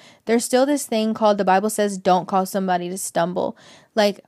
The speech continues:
okay, yes, if you're a pretty female and, you know, you have a shapely body, whatever.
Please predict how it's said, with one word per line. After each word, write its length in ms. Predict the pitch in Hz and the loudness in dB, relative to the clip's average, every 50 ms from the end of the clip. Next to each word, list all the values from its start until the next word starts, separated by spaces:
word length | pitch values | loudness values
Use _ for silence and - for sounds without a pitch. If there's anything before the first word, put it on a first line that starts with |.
| _ _ _ _ _ _ _ _ _ _ _ _ | _ _ _ _ _ _ _ _ _ _ _ _
okay, 400 | - 214 226 220 240 220 202 202 | 2 2 2 4 2 2 2 2
yes, 480 | 190 - - 196 180 180 196 208 - - | 0 0 2 2 4 4 2 0 -4 -6
if 220 | - - 202 196 - | -6 -4 -4 -2 0
you're 180 | 214 202 202 | 2 4 4
a 60 | 202 196 | 2 2
pretty 260 | - 220 196 202 196 | 0 -2 -2 -2 -4
female 560 | 190 - 196 180 170 165 160 170 208 247 233 _ _ _ _ _ _ _ _ _ _ _ _ - | -6 -6 -4 -4 -2 -2 0 0 -2 -2 -4 _ _ _ _ _ _ _ _ _ _ _ _ -4
and, 300 | - 202 196 196 196 196 | -2 0 0 0 0 0
you 60 | 196 | 0
know, 160 | 190 185 190 | 0 0 0
you 160 | 214 226 226 | 0 -2 -2
have 180 | 220 220 202 202 | -2 -2 -2 -2
a 60 | 196 | -4
shapely 420 | 190 - - 190 185 185 - 190 180 | -4 -2 -2 -2 -2 0 0 -2 0
body, 380 | 180 180 165 170 175 196 208 | 2 2 2 2 2 0 -4
whatever. 580 | 196 175 190 202 190 175 170 175 190 220 247 | -4 -2 0 2 4 4 2 2 2 0 -2